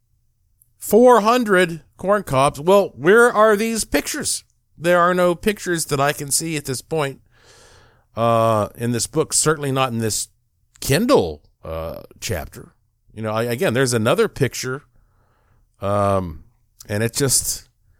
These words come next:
this just looks, looks like a picture of some shards of ceramics or something, and I, I, but it doesn't, I mean, I don't even, I don't even know why this picture is here. So I, I, I was like, "Okay, fine." So he says,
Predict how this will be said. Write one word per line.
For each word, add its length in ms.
this 160
just 220
looks, 200
looks 200
like 140
a 60
picture 520
of 440
some 280
shards 520
of 120
ceramics 640
or 60
something, 420
and 80
I, 160
I, 460
but 180
it 100
doesn't, 380
I 80
mean, 140
I 100
don't 100
even, 140
I 140
don't 120
even 200
know 120
why 140
this 180
picture 440
is 160
here. 260
So 320
I, 300
I, 60
I 120
was 120
like, 100
"Okay, 300
fine." 400
So 200
he 160
says, 340